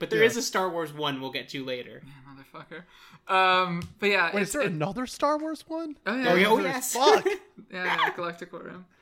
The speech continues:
Speaker 3: Um, but yeah, th-, this one is just like, you know, what if we focused on, like, the guys who have the shitty jobs on the spaceship? Um, and again, that, that's one episode.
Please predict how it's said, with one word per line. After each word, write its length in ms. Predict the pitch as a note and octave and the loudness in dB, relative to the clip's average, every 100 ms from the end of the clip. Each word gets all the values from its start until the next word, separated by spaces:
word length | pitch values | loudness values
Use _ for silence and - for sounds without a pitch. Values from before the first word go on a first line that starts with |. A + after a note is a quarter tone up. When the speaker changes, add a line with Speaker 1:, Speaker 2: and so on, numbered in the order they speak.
| _ _ - | _ _ -4
Speaker 3:
Um, 240 | F#3 F#3+ F3+ - - | -2 -2 -6 -14 -6
but 100 | A#3 | -2
yeah, 200 | A3 F#3+ | 0 -2
th-, 200 | F3 - | -4 -10
this 220 | F#3+ B3+ D#4+ | -8 -6 -6
one 200 | D4+ C#4+ | -6 -6
is 180 | A3+ | -6
just 200 | A#3 A3 | -6 -6
like, 380 | G#3+ F#3+ F3 - - _ _ - | -4 -6 -6 -14 -20 _ _ -14
you 140 | G3+ F#3+ | -8 -6
know, 140 | F3+ E3+ D#3+ | -6 -8 -6
what 180 | G#3+ G#3+ | -4 -4
if 520 | F#3 F#3 - - - | -6 -10 -16 -20 -20
we 180 | E3+ E3+ | -12 -12
focused 520 | - F#3+ F3+ F3+ F3+ | -10 -8 -8 -8 -10
on, 220 | F#3 F3 F3 | -6 -6 -8
like, 200 | F3 - | -10 -12
the 60 | |
guys 440 | D3 E3 E3+ F3 E3+ | -12 -8 -8 -8 -10
who 80 | E3+ | -8
have 240 | E3 D#3+ | -8 -8
the 60 | F#3 | -10
shitty 320 | - E3+ C#3 | -10 -10 -8
jobs 540 | D3 C#3+ C#3+ C#3+ - - | -6 -6 -6 -10 -16 -12
on 380 | D3 D3 D3+ D#3+ | -10 -10 -14 -16
the 60 | |
spaceship? 960 | F3+ - - C#3+ - - G2+ G2 A2+ - _ _ _ _ _ _ - | -16 -14 -14 -14 -14 -16 -14 -14 -16 -18 _ _ _ _ _ _ -4
Um, 580 | E3 E3 D#3+ D#3 D3 - _ | 0 0 0 -2 -6 -18 _
and 280 | F3+ F#3+ F3 E3+ | -8 -6 -10 -10
again, 420 | - G3 G#3+ G3+ E3+ | -8 -8 -8 -8 -8
that, 280 | F3+ F3 F3 | -10 -10 -12
that's 200 | F3 F3+ | -12 -10
one 360 | D#3+ E3+ E3 | -8 -8 -8
episode. 600 | D#3+ D3 D3 - C#3+ D3 | -10 -14 -14 -14 -14 -14